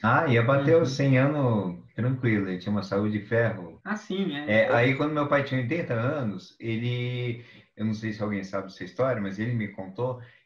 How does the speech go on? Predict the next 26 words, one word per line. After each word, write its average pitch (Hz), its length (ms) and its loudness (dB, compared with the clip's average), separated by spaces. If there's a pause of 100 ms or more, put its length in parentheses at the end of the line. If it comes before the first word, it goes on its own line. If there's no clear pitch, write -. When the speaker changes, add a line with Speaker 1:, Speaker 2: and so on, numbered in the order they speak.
(120)
Speaker 1:
que - 80 -10
ele 113 220 -4
um 127 260 -4
dia 117 220 -2
saiu 117 240 -4
da 110 60 0
academia, 110 580 -4
tava 107 320 -6
indo, 104 240 -6
a 104 80 -10
academia 98 580 -6
indo 95 160 -12
lá 92 160 -8
pra 85 500 -10
apartamento 87 520 -14
dele, 123 340 -10 (480)
e 110 80 -6
ele 117 140 -2
foi 139 120 2
atravessar 139 500 -4
a - 20 -4
nove 143 240 -4
de 123 60 -8
julho 143 280 -4
à 151 40 -4
noite. 131 520 -4